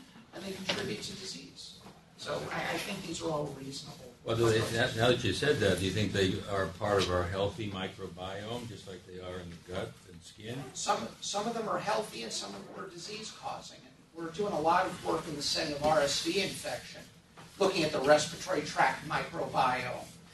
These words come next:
Speaker 1: And it's clear that the bacteria that you have down, in your, or at least in your upper airway during acute R S V illness, influences your likelihood of that R S V illness turning into eventual asthma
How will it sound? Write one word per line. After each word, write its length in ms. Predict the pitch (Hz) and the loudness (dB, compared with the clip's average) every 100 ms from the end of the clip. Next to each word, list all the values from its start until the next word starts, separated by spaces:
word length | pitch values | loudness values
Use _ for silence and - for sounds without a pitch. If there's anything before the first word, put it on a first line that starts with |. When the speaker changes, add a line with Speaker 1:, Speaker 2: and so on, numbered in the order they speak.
| - - | -20 -4
Speaker 1:
And 140 | 175 | 2
it's 200 | 156 - | 2 2
clear 480 | - - 214 233 175 | -4 -2 2 6 6
that 200 | 147 156 | 6 -2
the 80 | - | -6
bacteria 680 | - 160 - - 202 208 185 | 2 2 2 0 8 8 8
that 180 | 156 139 | 0 -2
you 140 | 165 | -4
have 340 | 160 170 185 - | -2 2 2 0
down, 480 | 165 190 208 196 165 - - | 0 2 2 -2 -10 -18 -10
in 140 | 156 | -8
your, 100 | 156 - | -6 -2
or 140 | 165 | 2
at 160 | 151 170 | 4 4
least 200 | 165 165 | 4 2
in 60 | |
your 180 | 156 - - | 0 0 4
upper 300 | - 202 175 | 4 8 8
airway 320 | 143 135 127 | 8 6 2
during 300 | 131 175 160 | 0 0 0
acute 280 | - 175 165 | -4 -4 2
R 180 | 143 | 4
S 120 | 139 - | 2 -2
V 160 | 170 185 | -4 -4
illness, 580 | 135 120 - - - - - - | -6 -8 -12 -12 -12 -14 -20 2
influences 640 | 208 220 - 180 151 143 | 4 4 2 0 0 -2
your 100 | 160 | -2
likelihood 540 | 139 151 156 156 127 - | 6 6 6 2 -2 -4
of 160 | 123 | -4
that 160 | 151 120 | 2 8
R 160 | 139 139 | 8 8
S 140 | - | 2
V 120 | 151 | -2
illness 300 | 143 131 - | -2 -4 -8
turning 240 | - 156 135 | -10 -10 -10
into 160 | 135 - - - | -12 -14 -14 -14
eventual 500 | 160 156 - - 139 | -6 -6 -6 -4 0
asthma 380 | 151 156 127 | 0 0 -4